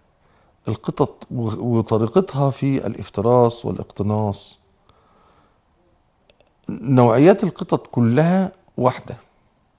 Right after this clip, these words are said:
عندها شوية قسوة في التعامل مع الغير. شوفوا الأسود كالقطط، لأن الأسود من طائفة القطط،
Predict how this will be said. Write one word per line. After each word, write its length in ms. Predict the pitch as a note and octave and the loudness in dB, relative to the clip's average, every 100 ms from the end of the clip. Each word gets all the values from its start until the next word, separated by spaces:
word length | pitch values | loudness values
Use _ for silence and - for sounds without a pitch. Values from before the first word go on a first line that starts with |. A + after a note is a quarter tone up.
| _ _ _ _ _ _ _ _ _ _ _ | _ _ _ _ _ _ _ _ _ _ _
عندها 920 | A2 G#2+ G2 A#2 A#2 D#3 D#3 C#3+ - | -4 -2 2 2 4 2 2 0 -4
شوية 420 | - - C3+ C#3 G#2 - | -10 0 2 4 0 -2
قسوة 460 | D#3 - C#3 D3 D3 _ _ _ _ _ _ _ _ | -2 -2 -4 -4 -4 _ _ _ _ _ _ _ _
في 80 | A#2+ | -10
التعامل 600 | - G#2 G2+ B2+ A#2+ G#2 | -2 2 4 4 4 2
مع 180 | G#2+ G#2 | 0 0
الغير. 540 | G2 F#2+ D#2 - - _ _ _ _ _ _ _ | -2 -4 -6 -16 -20 _ _ _ _ _ _ _
شوفوا 320 | - G2+ G#2 - | -8 -6 -6 -8
الأسود 600 | - - - B2 B2 A#2+ _ | -10 -8 -6 -4 -4 -6 _
كالقطط، 480 | - C#3 - - - _ - | 0 0 0 -4 -8 _ -6
لأن 300 | A2 A#2+ A2+ | 0 2 2
الأسود 440 | G#2 F2 C3 B2+ | -2 -6 -6 -4
من 220 | A2 G#2 | -2 -2
طائفة 380 | - F2+ C#3+ B2+ A2+ | -4 -6 -4 -6 -8
القطط، 540 | - - - - | -12 -14 -14 -16